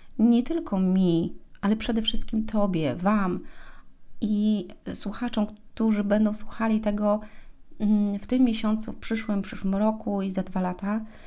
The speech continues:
którzy będą wchodzić na stronę, którzy będą czytać książki moje,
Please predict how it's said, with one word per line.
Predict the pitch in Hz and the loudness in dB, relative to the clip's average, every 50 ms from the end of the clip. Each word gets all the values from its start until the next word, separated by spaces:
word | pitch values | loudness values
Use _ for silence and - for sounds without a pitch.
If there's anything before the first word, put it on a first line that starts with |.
| - - - - - - - | -16 -16 -16 -18 -16 -12 -8
którzy | - - 214 214 | -6 -2 0 2
będą | 208 220 214 214 | 4 4 4 4
wchodzić | 214 220 214 196 196 208 | 4 0 0 0 0 -2
na | 202 | -2
stronę, | 196 - - 214 220 214 214 | -2 0 0 2 2 2 0
którzy | - - 202 190 | -2 -4 -4 -2
będą | 196 185 190 185 190 190 | -2 0 0 -2 -2 -4
czytać | 190 - - - 190 - | -6 -6 -8 -8 -8 -6
książki | - - - 220 226 233 233 - - 226 214 214 214 220 - - - - - - - - - - - - - - - - - - - - - - | -8 -4 0 0 0 0 -2 -4 -2 -2 0 0 -2 -4 -8 -12 -12 -14 -14 -14 -14 -14 -16 -16 -14 -14 -14 -16 -16 -16 -16 -14 -12 -10 0 4
moje, | 233 220 214 208 208 202 196 196 | 6 6 6 6 6 4 2 0